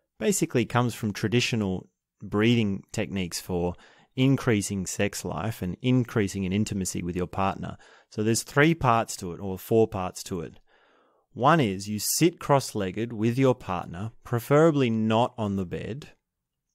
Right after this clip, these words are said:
and preferably not naked. You can do it naked as one version, but preferably first couple of times you want to do it while clothed. And you're sitting both cl-, cross-legged,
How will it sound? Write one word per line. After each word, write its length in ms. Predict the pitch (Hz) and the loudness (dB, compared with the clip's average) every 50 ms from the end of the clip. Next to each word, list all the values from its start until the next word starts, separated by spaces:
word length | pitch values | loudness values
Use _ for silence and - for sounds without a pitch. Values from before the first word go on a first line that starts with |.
| _ _ _ _ - | _ _ _ _ -8
and 120 | 101 92 | -8 -6
preferably 600 | - 101 95 - 120 120 123 120 110 110 107 104 | -6 -6 -4 0 2 4 4 4 4 2 0 2
not 400 | 101 101 104 107 110 113 - - | 2 2 2 2 2 0 0 -2
naked. 600 | 98 95 90 82 87 - - - 87 123 160 156 - _ _ _ _ | -6 -6 -6 -6 -8 -10 -12 -12 -10 -10 -10 -10 -10 _ _ _ _
You 120 | - 117 | -14 -4
can 240 | - 156 156 160 160 | 0 0 2 4 4
do 120 | 147 143 | 6 4
it 80 | 131 104 | 4 4
naked 540 | 104 104 104 104 110 - - 160 165 170 - | 2 2 2 2 0 0 -2 -4 -4 -6 -12
as 240 | - 104 107 98 90 | -8 -8 -8 -6 -4
one 280 | 95 98 101 104 104 98 | -2 -2 0 0 0 0
version, 480 | 92 90 87 87 90 92 95 120 139 | -2 -2 -4 -4 -4 -4 -6 -6 -4
but 260 | 135 98 92 85 - - - - _ _ _ _ _ | -2 -2 -2 -2 -2 -8 -20 -20 _ _ _ _ _
preferably 600 | _ 110 - - 127 - - 139 139 127 120 110 | _ -14 -4 0 4 4 4 6 4 4 2 2
first 300 | - - 113 113 107 - | 0 0 0 0 0 0
couple 260 | - 110 101 - 95 | -2 -2 -2 0 -4
of 80 | 95 - | -4 -4
times 360 | - 98 92 90 90 87 90 | -4 -4 -2 -2 -4 -4 -4
you 60 | 90 92 | -2 0
want 140 | 95 95 | 0 0
to 60 | 95 92 | 0 0
do 180 | 90 90 85 | 0 0 -2
it 120 | 85 87 - _ _ _ _ | -2 -4 -8 _ _ _ _
while 300 | - 95 95 98 95 90 | -4 0 0 2 0 0
clothed. 640 | - - - 98 87 80 - - 135 - - - - _ _ _ _ _ _ _ _ _ _ _ _ _ _ _ _ _ _ _ _ _ - - _ - | -2 -4 -2 -2 -2 -2 -4 -6 -6 -8 -10 -18 -20 _ _ _ _ _ _ _ _ _ _ _ _ _ _ _ _ _ _ _ _ _ -20 -16 _ -4
And 100 | 107 107 | 0 0
you're 120 | 107 110 | 2 2
sitting 340 | - - 151 160 175 175 147 | 2 4 4 4 6 6 6
both 260 | 135 131 127 120 - | 6 6 6 4 2
cl-, 200 | - - 120 - - | -2 -4 -4 -4 -6
cross-legged, 640 | - - 131 123 - - - 110 107 98 107 98 | -2 0 2 2 2 0 0 0 2 2 2 -2